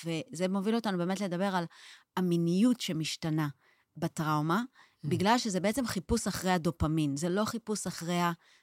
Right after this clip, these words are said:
Speaker 1: החומר השני שהוא הסרוטונין, שהוא יותר האוקסיטוצין, שזה אהבה, אמפתיה, חום, חיבה, חיבוק, אלא זה פיור דופמין. זה
Speaker 2: Mm.
Speaker 1: לחפש,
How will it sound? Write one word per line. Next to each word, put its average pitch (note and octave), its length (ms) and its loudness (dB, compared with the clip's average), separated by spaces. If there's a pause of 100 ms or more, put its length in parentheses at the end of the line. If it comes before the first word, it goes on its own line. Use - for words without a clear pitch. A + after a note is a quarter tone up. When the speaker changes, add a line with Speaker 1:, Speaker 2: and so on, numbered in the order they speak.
(140)
Speaker 1:
החומר F#3+ 300 2
השני E3+ 340 0
שהוא F#3 180 0
הסרוטונין, E3+ 760 0
שהוא F3+ 200 -4
יותר E3 500 -2
האוקסיטוצין, G3+ 760 -2
שזה D3+ 240 -6
אהבה, D#3 480 2 (320)
אמפתיה, F3+ 600 0
חום, G3+ 460 2
חיבה, D#3+ 540 0 (360)
חיבוק, F#3 460 2 (480)
אלא E3 200 0
זה D#3 120 0 (120)
פיור C4+ 480 8 (140)
דופמין. D3+ 540 0 (380)
זה C3 100 -2
Speaker 2:
Mm. - 20 2
Speaker 1:
לחפש, A3+ 580 2